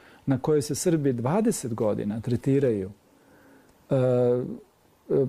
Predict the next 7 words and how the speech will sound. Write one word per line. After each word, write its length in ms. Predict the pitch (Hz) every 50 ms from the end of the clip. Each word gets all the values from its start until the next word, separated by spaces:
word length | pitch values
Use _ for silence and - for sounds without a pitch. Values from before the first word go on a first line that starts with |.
| 123 -
potpuno 400 | - 151 143 147 - 180 165 143
obespravljeno, 1000 | 123 113 123 110 110 - - - 131 120 123 135 135 139 151 160 170 175 170 160 -
sistematski 720 | - - - - 185 175 - - 151 139 131 120 - - 123
se 120 | - 131
sprečava 580 | - - - 143 135 143 - - 143 123 117 113
njihov 320 | 113 117 113 - - 117
povratak, 800 | - - 117 110 110 110 - 127 - - - 151 - - - -